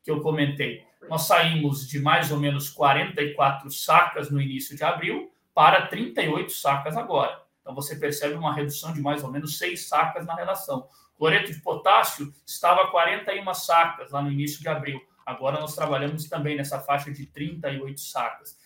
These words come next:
Então, é uma redução interessante e, na minha opinião, é uma janela de oportunidades pro produtor, porque eu sempre enfatizo, a janela está curta pro produtor pensar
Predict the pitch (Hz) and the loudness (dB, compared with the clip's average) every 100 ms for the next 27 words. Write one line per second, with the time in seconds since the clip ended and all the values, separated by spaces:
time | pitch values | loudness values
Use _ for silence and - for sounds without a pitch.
0 | _ - 180 185 254 233 196 165 147 160 | _ -2 2 2 2 2 -2 -4 -6 -6
1 | 147 143 135 - - 101 - - _ - | -6 -4 -6 -8 -8 -8 -10 -16 _ -8
2 | 170 147 202 214 170 175 220 214 185 165 | -4 -2 -2 -4 -2 -2 0 0 -2 -2
3 | 156 180 220 196 190 175 - 151 143 160 | -2 0 -2 -2 -6 -10 -12 -6 -4 -4
4 | - - 226 - 180 180 - - _ - | -6 -8 -6 -6 -4 -4 -4 -16 _ -20
5 | 147 165 - 185 - 240 240 - 170 - | -18 -18 -12 -8 -6 -6 -6 -2 -2 -4
6 | 151 143 - _ _ _ _ - 170 165 | -6 -6 -6 _ _ _ _ -2 2 2
7 | 165 151 180 208 208 - - - 170 - | 2 0 2 2 0 -4 -8 -2 -2 -4
8 | 202 220 - 147 - 156 147 156 151 147 | -4 -4 -2 -6 -8 -8 -4 -4 -2 -4
9 | 143 143 | 0 0